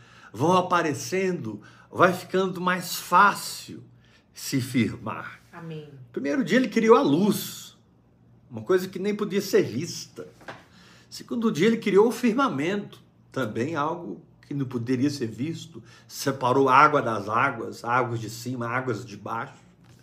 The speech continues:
Speaker 1: Terceiro dia ele criou a porção seca, mas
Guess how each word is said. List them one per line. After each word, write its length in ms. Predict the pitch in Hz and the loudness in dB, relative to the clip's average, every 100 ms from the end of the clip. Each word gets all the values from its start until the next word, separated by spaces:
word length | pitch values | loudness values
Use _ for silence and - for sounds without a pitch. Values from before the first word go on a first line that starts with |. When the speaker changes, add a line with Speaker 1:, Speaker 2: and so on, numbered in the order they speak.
| - - _ _ - - | -20 -20 _ _ -20 -2
Speaker 1:
Terceiro 420 | 135 123 196 190 | 2 6 6 4
dia 240 | 135 151 196 | 0 2 2
ele 120 | 175 | 2
criou 260 | 165 170 | 4 4
a 40 | 175 | 4
porção 380 | 151 117 147 117 | -2 -2 -4 -4
seca, 580 | - 139 151 - 107 - - - _ - | -6 -4 -4 -6 -14 -16 -20 -20 _ -6
mas 500 | 143 131 - - | -4 -4 -6 -12